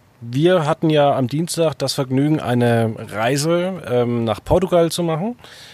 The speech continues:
Ähm, ich schon früher, ich hab's mir direkt am Samstag angeguckt, Samstagmorgen die, den ersten Teil vom Sommerhaus der Stars und Samstagabend dann den zweiten Teil. Ähm,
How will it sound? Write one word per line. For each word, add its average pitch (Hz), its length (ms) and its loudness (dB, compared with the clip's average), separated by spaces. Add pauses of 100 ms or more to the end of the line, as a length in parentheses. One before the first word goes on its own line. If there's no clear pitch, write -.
(260)
Ähm, 131 320 0
ich 180 120 0
schon 170 140 4
früher, 165 320 0
ich 196 100 -4
hab's 175 200 -6
mir 151 180 4
direkt 143 260 -2
am 131 120 -2
Samstag 139 320 -2
angeguckt, 156 400 -4
Samstagmorgen 147 840 2
die, 143 180 -4
den 127 160 -6
ersten 123 360 -2
Teil 147 200 2
vom 135 220 0
Sommerhaus 127 400 2
der 117 160 -2
Stars 123 320 0
und 143 100 -2
Samstagabend 120 540 0
dann 113 140 2
den 110 80 0
zweiten 117 420 -2
Teil. 135 300 0 (480)
Ähm, 123 500 2